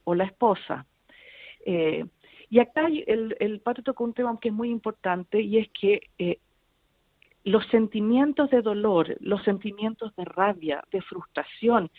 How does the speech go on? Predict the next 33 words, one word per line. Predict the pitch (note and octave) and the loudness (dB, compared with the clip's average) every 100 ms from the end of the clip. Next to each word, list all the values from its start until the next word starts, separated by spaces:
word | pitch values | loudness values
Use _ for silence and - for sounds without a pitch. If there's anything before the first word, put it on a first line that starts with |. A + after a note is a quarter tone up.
| - - - | -18 -16 -6
incluso | G#3 B3+ A#3+ B3+ | -2 -2 -2 0
de | A3+ | 0
venganza | F#3+ E3+ D#3 G3 B3+ B3 G3+ | -2 -4 2 4 4 2 -2
que | F#3 | -2
yo | F#3 | -4
tengo | F3+ G3 G#3+ | -2 -4 -2
por | F#3+ F3+ | -2 -2
haber | F#3+ G3+ - | -2 -4 -4
sido | G#3 F#3+ | 0 2
dañada, | E3 D#3+ G#3 G3+ E3+ F3+ A#3+ - - - - | 2 0 0 2 0 0 -2 -8 -20 -20 -4
muchas | A3 B3+ D4 | 0 4 4
veces | C#4 B3+ | 4 0
son | B3+ | 0
un | A#3 | 0
obstáculo | G3 - - A#3+ - C#4 C#4 | 0 -2 2 2 4 4 4
para | A#3 G#3+ | 2 0
poder | G3+ F#3+ G#3 A#3 - - | -2 2 4 2 -2 -8
reconciliarme | A#3+ C4 C4 B3+ B3+ A#3+ A3+ G#3 A3 G#3 F3+ F3 G3 | 2 2 4 0 0 -2 -6 0 2 2 0 -2 -2
y | G3+ | -2
restablecer | F#3+ A3+ B3+ - C4 A#3 A3 - G#3+ | 2 2 2 0 -4 -2 -6 -2 -2
una | A3+ G#3+ | -2 -4
relación | F#3+ F3 G#3 G#3 - | -4 -8 -8 -8 -2
sana | G3 G#3+ | -2 -2
con | G#3 G3+ | -6 -6
esa | G3+ G3 | -6 -6
persona | - - G3 G3 A3+ - - - - - | -10 -6 -4 -2 -4 -6 -16 -20 -20 -2
con | G3 F3+ | 0 2
la | |
que | F3 G3 | 2 2
yo, | F#3+ G3 G#3+ - | 2 4 2 0
eh, | E3+ F3 D#3+ - _ - | 0 0 0 -4 _ -4
me | F3 F3 | -4 -2
casé, | - - A3 F3 A3+ | -4 0 2 2 0